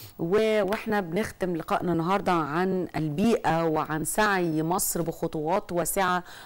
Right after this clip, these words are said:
وواثقة للحفاظ على البيئة في مصر. إيه أهم الخطط والتوقعات والرؤى اللي حضرتك بتتمنى إنها تطبق في المرحلة القادمة، ويكون أيضًا لوزارة البيئة دور كبير ولجهاز شؤون البيئة دور كبير فيها؟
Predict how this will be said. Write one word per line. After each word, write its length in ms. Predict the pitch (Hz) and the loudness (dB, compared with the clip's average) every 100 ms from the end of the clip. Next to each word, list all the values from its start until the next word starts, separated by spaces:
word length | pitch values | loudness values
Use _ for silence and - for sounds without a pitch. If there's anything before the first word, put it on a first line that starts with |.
| - | -2
وواثقة 560 | 185 180 170 208 - | 2 2 2 -2 0
للحفاظ 500 | 165 220 - 180 180 | 2 2 0 0 0
على 160 | 170 160 | 2 0
البيئة 280 | 156 165 131 | -2 -2 -2
في 160 | - | -2
مصر. 340 | 160 175 - 170 - - - - | -2 -2 -2 -6 -8 -14 -10 2
إيه 200 | 247 - | 2 2
أهم 460 | 190 214 262 285 220 - | 0 2 4 4 2 0
الخطط 760 | 180 175 170 - 285 208 185 | 2 2 0 0 0 2 0
والتوقعات 920 | 165 170 - 165 160 160 165 151 208 - | 0 -2 0 2 2 2 0 2 0 2
والرؤى 440 | 170 170 208 202 196 - - | 0 2 2 2 -2 -12 -4
اللي 120 | 151 160 | 0 2
حضرتك 600 | 180 165 214 214 185 156 | 2 0 0 0 -2 2
بتتمنى 540 | 233 269 - 254 247 | 2 2 2 2 4
إنها 240 | 214 226 | 2 2
تطبق 680 | 226 196 202 226 160 156 - - - - - | 0 0 2 2 2 -2 -2 -16 -18 -20 -16
في 280 | - - - | -4 -2 2
المرحلة 560 | 160 160 - 185 175 | 2 0 0 0 2
القادمة، 580 | 165 - 160 156 208 214 - - - | 2 2 0 2 2 0 -4 -18 -8
ويكون 680 | 170 185 185 175 175 247 247 | 0 2 4 4 2 0 2
أيضًا 280 | - 254 196 | 2 4 4
لوزارة 560 | 175 165 160 208 254 226 | 4 2 4 2 2 2
البيئة 340 | 175 190 170 | 2 2 2
دور 200 | 175 190 | 4 0
كبير 440 | - 165 180 196 | 0 -2 2 2
ولجهاز 480 | 165 156 143 170 202 | 2 0 0 0 0
شؤون 300 | - 160 196 | 0 0 2
البيئة 300 | 185 160 180 | 2 0 -2
دور 200 | 156 165 | 0 -2
كبير 280 | - 147 160 | -4 -2 -2
فيها؟ 240 | - 160 | -4 -12